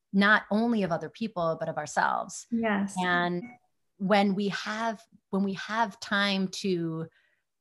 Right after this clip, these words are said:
Speaker 1: you know, sit in silence or focus on our breath when we're, we're doing these movements, that's when we get attuned to what's really going on,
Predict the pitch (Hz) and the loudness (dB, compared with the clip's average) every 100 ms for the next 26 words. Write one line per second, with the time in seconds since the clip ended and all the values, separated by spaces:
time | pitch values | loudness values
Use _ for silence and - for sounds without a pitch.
0 | _ _ 190 185 175 - - - 269 269 | _ _ 0 2 2 -4 -10 -2 -2 0
1 | 190 175 - 156 151 147 139 - 190 190 | -2 -2 0 -2 -2 -4 -6 -4 0 4
2 | 175 170 165 - _ - 247 254 240 - | 6 4 0 -8 _ -6 -2 0 -2 -2
3 | - 196 196 175 190 180 165 185 170 170 | 2 2 4 2 6 4 4 -2 -2 0
4 | 165 165 165 170 143 214 240 190 165 170 | -2 -4 -4 -4 -2 0 0 0 -2 -2
5 | 170 151 165 165 - - - 202 214 208 | -2 -2 -2 -4 -6 -6 0 0 0 -4
6 | 190 180 175 165 170 - 214 196 175 170 | -2 0 0 0 -4 -4 -2 0 0 -4
7 | - 180 160 170 180 190 196 170 175 160 | -4 -6 -6 -8 -4 -2 -2 -2 -2 -2
8 | 160 151 156 180 | -2 -4 -2 -4